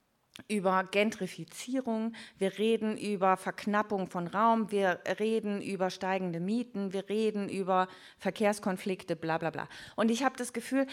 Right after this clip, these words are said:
das ist auch alles sehr negativ, ne? Also uns ist sehr bewusst, dass, ähm, der Raum knapp ist, dass wir mit dem Rücken zur Wand stehen, dass da nicht so viel Entwicklungsfläche ist. Und ich glaub, deshalb fällt es uns, die wir nicht jeden Tag Städte entwickeln,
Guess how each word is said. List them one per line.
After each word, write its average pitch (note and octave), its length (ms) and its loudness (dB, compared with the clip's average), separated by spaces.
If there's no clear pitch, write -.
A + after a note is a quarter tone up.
das G#3+ 160 0
ist A3 180 -4
auch A3 160 8
alles A#3 380 2
sehr C#4 140 6
negativ, - 840 -2
ne? C#4+ 120 2
Also A3+ 260 4
uns A#3 240 4
ist B3 180 0
sehr C#4+ 220 8
bewusst, B3+ 720 2
dass, A3 380 4
ähm, G3+ 280 4
der G3+ 200 2
Raum A3 340 4
knapp G3+ 480 0
ist, G3 260 0
dass G#3 160 0
wir A3 80 4
mit G#3+ 160 0
dem G#3 120 2
Rücken G#3+ 280 -2
zur G#3 240 -4
Wand G3 240 0
stehen, F#3+ 300 -4
dass G#3 140 0
da G#3 100 0
nicht G#3 200 -2
so G#3 80 -2
viel G3+ 200 0
Entwicklungsfläche F#3 880 -4
ist. - 200 -6
Und G3+ 80 -2
ich - 80 -6
glaub, A3 280 6
deshalb A3+ 320 2
fällt G3+ 260 2
es F#3+ 300 -4
uns, D4 640 2
die A3+ 180 -4
wir G3+ 120 2
nicht F3 200 -4
jeden F#3 240 -2
Tag C4 300 0
Städte F3 360 0
entwickeln, A3 640 -2